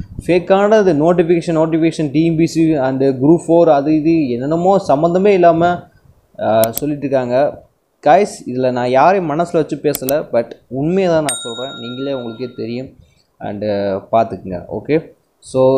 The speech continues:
நம்ம இந்த சேனல்ல வந்து உங்களுக்கு ஒரு பாசிட்டிவான மைண்ட் செட்டை கொடுக்குறக்காண்டி தான் அந்த video நான் make பண்றேன், தவிர வேற எந்த நோக்கத்துலையும் நான் அந்த வீ-, வீடியோவை நான் ready பண்ணல. ஓகேவா? So,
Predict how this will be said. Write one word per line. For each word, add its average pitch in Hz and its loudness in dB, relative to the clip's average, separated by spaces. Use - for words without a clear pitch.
நம்ம 156 0
இந்த 156 2
சேனல்ல 185 4
வந்து 147 0
உங்களுக்கு 185 2
ஒரு 117 -4
பாசிட்டிவான 165 2
மைண்ட் 139 -4
செட்டை 151 -4
கொடுக்குறக்காண்டி 139 -4
தான் 135 -4
அந்த 117 -6
video 131 -2
நான் 113 -6
make 120 -6
பண்றேன், 117 -4
தவிர 147 0
வேற 113 -2
எந்த 165 2
நோக்கத்துலையும் 156 -2
நான் 113 -2
அந்த 110 -4
வீ-, 127 -4
வீடியோவை 135 0
நான் 117 -2
ready 113 -4
பண்ணல. 101 -4
ஓகேவா? 98 -2
So, 113 -2